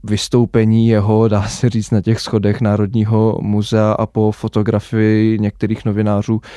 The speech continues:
rektor zahájil to jeho odvolávání, eh, takže trvá to už, eh, téměř tři čtvrtě roku. No a další tou, eh, demonstrací, na které se Ševčík objevil, ale ne jako řečník, to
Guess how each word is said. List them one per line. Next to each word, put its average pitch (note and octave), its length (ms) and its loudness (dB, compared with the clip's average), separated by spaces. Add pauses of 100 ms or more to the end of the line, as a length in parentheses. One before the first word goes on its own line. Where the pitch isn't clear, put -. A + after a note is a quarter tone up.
(160)
rektor A2 400 0
zahájil G#2 760 0 (140)
to A2 140 -2
jeho G#2+ 220 0
odvolávání, G#2 1080 -2
eh, - 580 -12
takže G#2+ 380 0
trvá G2 400 -2
to G#2 200 0
už, - 360 -6
eh, G#2 400 0
téměř G#2 540 0
tři - 200 -6
čtvrtě A2+ 500 -4
roku. B2+ 480 0 (760)
No C3+ 140 0
a C3+ 260 4
další B2+ 520 2
tou, C#3 460 2
eh, B2+ 120 2
demonstrací, B2+ 840 0
na B2 120 0
které B2 340 0
se B2+ 480 0
Ševčík - 500 -6
objevil, A#2+ 880 2
ale A#2+ 260 2
ne A#2 180 2
jako A#2 220 0
řečník, B2 640 0
to A2+ 320 0